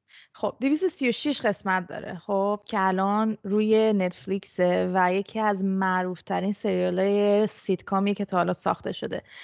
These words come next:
سیتکام یعنی سیچویشنال کمدی.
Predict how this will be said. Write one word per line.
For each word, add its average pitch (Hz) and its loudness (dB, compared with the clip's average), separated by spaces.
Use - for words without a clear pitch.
سیتکام 269 0
یعنی 226 4
سیچویشنال 214 0
کمدی. 175 -2